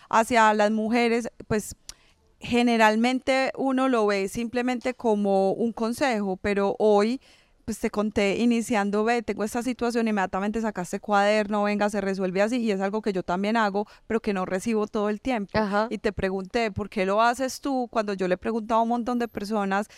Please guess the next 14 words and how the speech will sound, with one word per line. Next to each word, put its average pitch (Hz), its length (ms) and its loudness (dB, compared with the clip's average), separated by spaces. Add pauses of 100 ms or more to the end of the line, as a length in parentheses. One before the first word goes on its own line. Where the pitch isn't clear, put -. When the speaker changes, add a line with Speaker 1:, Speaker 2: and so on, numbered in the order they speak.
(140)
Speaker 1:
y 208 80 -2
nadie 196 300 2
me 220 80 2
da 208 60 0
una 180 180 0
respuesta 190 480 -6
así 214 160 -4
de 214 160 0
sólida, 233 400 2 (240)
no 226 140 0
porque 226 240 -4
no 226 120 0
la 196 100 0
tengan, 208 400 -2